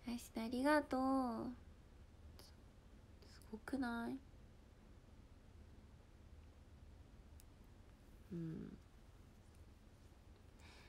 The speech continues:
本当に本当にすごいよね。すごいよ。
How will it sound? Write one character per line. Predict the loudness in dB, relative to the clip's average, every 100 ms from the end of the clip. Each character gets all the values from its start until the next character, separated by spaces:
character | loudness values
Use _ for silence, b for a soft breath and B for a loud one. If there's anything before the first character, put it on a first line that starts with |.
| B -10 0
本 | 2 4 2
当 | 4
に | 2 2
本 | 0 0 0
当 | 0
に | 2 0 -4 -10 -16 -14 -14 -12
す | -8
ご | 0 2
い |
よ | 2 -2 -10 -10 -4
ね。 | -2 0 -2 -2 -6 -8 -10 -12 -14 -14 -14 -14 -14 -14 -14 -14 -14 -14 -14 -14 -14 -14 -14 -12
す | -12 -12 -10 -2
ご | 0
い |
よ。 | 0 -2 -4